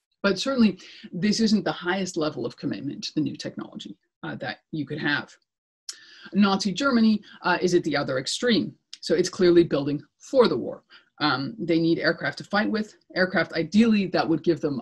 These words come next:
qualitative superiority, uh, over the enemy air forces they're engaged with at that, uh, time. Uh, so this is a slide briefly showing the pros and cons. Um,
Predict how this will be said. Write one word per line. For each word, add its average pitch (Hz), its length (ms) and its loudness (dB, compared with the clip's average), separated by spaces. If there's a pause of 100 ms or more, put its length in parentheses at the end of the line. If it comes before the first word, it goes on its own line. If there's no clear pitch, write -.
(120)
qualitative 175 540 0
superiority, 143 840 -4 (360)
uh, - 200 -6
over 170 240 2
the - 120 2
enemy 156 320 0
air 185 100 2
forces 165 380 -2
they're - 100 -4
engaged 147 400 -4
with 147 180 -6 (100)
at - 200 -12
that, - 240 -16 (460)
uh, - 160 -14
time. 156 480 0 (1000)
Uh, 165 140 2
so 185 120 0
this 190 220 0
is 156 140 -6
a 156 40 -2
slide 127 300 -6
briefly 180 380 0
showing 131 340 -4
the 139 80 -10
pros 160 540 2 (400)
and 127 360 -6 (260)
cons. 196 800 0 (380)
Um, 147 480 0